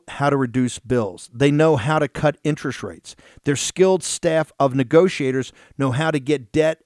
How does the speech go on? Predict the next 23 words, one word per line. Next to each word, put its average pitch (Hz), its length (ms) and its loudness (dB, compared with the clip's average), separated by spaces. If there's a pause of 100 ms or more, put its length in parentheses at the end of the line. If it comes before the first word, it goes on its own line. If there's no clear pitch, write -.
(120)
out 143 160 6
of 165 120 2
your 156 160 2
life 143 380 2 (300)
permanently, 147 720 2 (560)
without 156 480 2
bankruptcy, 147 640 -4 (600)
and 160 100 2
without 170 540 4 (100)
additional 151 540 -2
loans. 156 500 -4 (1120)
Done 160 280 4
with 180 180 0
Debt 147 300 2
are 127 80 0
the 127 160 -6
experts 156 460 -4
in 117 160 -6
brilliant 147 380 0
strategies 135 540 -4
for 131 140 -4
eliminating 139 680 0
debt, 113 280 -2